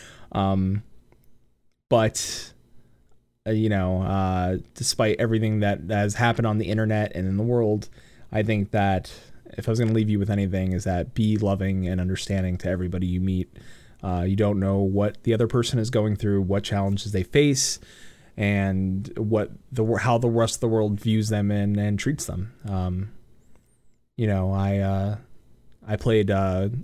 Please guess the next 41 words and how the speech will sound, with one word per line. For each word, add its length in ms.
I 80
know, 220
I 100
know, 320
uh, 300
Paul 320
said 180
I 100
was 120
playing 220
Dream 200
Daddy. 140
He 60
asked 200
me 80
when 100
I'm 100
playing 260
Dream 220
Daddy 240
again. 180
I 80
told 180
him 40
probably 260
this 120
Sunday. 380
Uh, 280
I 100
have 220
been, 220
I 80
have 260
streamed 340
Dream 220
Daddy. 360
If 140
you've 120
not 200
seen 200
that 220